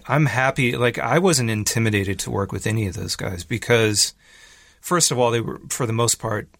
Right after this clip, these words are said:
lovely to work with and, and totally different than you expected. I mean, I forget what, the very first time I met Tom, he came, he approached me and was like, "I love the album," blah, blah, blah,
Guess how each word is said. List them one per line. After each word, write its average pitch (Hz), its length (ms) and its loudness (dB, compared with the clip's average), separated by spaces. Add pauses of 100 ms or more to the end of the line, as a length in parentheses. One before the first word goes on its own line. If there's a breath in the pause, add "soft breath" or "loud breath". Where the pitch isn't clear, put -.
lovely 113 460 2
to 107 100 2
work 101 320 -4
with 101 240 -4
and, 101 280 -4
and 104 180 0
totally 131 380 4
different 110 380 -2
than 104 120 -6
you 98 100 -6
expected. 92 680 -6 (560 loud breath)
I 113 40 -4
mean, 113 300 0
I 127 120 -8
forget 175 380 2
what, 113 380 2 (840)
the 127 80 0
very 156 240 6
first - 260 2
time 135 160 2
I 117 80 2
met 120 260 2
Tom, 98 520 -4 (340)
he - 340 0
came, 131 320 2
he 147 200 2
approached 135 340 2
me 127 100 4
and 113 120 4
was 104 160 0
like, 101 180 0
"I 117 80 -2
love 120 220 4
the 113 100 -2
album," 104 420 -2
blah, 107 120 -4
blah, 120 100 -6
blah, - 180 -6